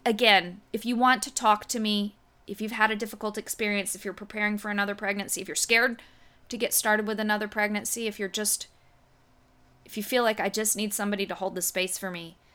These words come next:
again, that's one of the things I'm working on in my new program. I'd love to talk, I can talk to you for, you know, we can chat for a half hour, forty-five minutes, just so that you have somebody to listen to you. And then we can talk from there if it's a good fit or not.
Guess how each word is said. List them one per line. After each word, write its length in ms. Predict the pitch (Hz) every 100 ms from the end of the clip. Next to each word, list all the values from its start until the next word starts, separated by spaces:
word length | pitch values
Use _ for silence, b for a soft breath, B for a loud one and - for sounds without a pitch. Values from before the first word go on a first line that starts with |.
| b b
again, 240 | 202 208 202
that's 240 | 208 -
one 120 | 220
of 80 | 202
the 60 | 196
things 300 | 214 208 208
I'm 100 | 196
working 320 | 202 - 185
on 140 | 185
in 60 | 180
my 120 | 180
new 140 | 185
program. 640 | 185 185 180 175 170 170 196 -
I'd 120 | 185
love 180 | 196 196
to 80 | 190
talk, 180 | - -
I 100 | 202
can 140 | 202
talk 260 | 202 190 -
to 100 | 208
you 60 |
for, 280 | 180 185 180
you 80 | 208
know, 80 | 180
we 80 | 190
can 160 | 202 -
chat 280 | - 190 -
for 100 | 226
a 60 |
half 200 | 202 190
hour, 160 | 190 180
forty-five 460 | - 185 185 175 180
minutes, 380 | 175 - - b b b b -
just 200 | 302 -
so 120 | 247
that 200 | 214 202
you 80 | 156
have 200 | 175 -
somebody 300 | 214 190 175
to 80 | 165
listen 280 | 185 208 196
to 80 |
you. 220 | 165 147 175 _ - _ _ _ _ _ -
And 100 | 208
then 80 | 214
we 80 |
can 160 | 214 214
talk 260 | 214 190 -
from 160 | 190
there 140 | 180 180
if 100 | 190
it's 120 | -
a 60 |
good 140 | 185 180
fit 160 | 196
or 80 | 196
not. 260 | 175 165